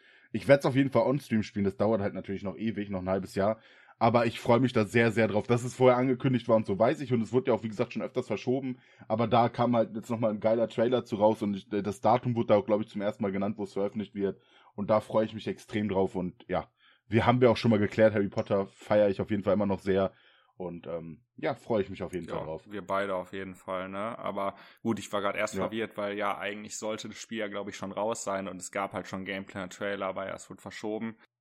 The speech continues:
Speaker 2: Ich find's auch an sich geil, es sieht auch echt geil aus. Ich weiß nur nicht, ob ich so langzeitmäßig damit so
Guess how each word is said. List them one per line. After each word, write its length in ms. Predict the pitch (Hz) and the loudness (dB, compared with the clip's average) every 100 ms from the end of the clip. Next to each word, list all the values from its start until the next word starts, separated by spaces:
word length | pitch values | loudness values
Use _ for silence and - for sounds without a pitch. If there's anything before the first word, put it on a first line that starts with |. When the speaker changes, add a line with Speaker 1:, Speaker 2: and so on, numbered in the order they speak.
| - _ _ _ | -20 _ _ _
Speaker 2:
Ich 160 | - - | -14 -6
find's 220 | 143 - | -6 -4
auch 220 | 123 127 | -4 -4
an 100 | 156 | -6
sich 220 | 139 - | -8 -10
geil, 260 | - 123 170 | -4 -2 -2
es 100 | - | -6
sieht 160 | 143 - | -10 -8
auch 120 | - | -10
echt 220 | - - | -12 -4
geil 240 | 117 113 | -2 -2
aus. 500 | - 127 185 - - _ _ _ _ _ _ - | -2 -2 -4 -10 -20 _ _ _ _ _ _ -18
Ich 200 | - 110 - _ | -12 -12 -12 _
weiß 260 | 117 120 120 | -2 0 -2
nur 200 | 127 160 | -4 -4
nicht, 240 | 170 - | -6 -10
ob 180 | 117 - | -12 -10
ich 220 | 135 - | -10 -8
so 340 | 131 120 120 - - - _ | -6 -6 -6 -10 -20 -20 _
langzeitmäßig 1000 | 92 98 123 131 - 98 107 104 101 - - | -6 -4 -2 -4 -4 -4 -4 -8 -8 -8 -8
damit 260 | 95 101 | -8 -8
so 400 | - 104 98 - | -8 -8 -8 -12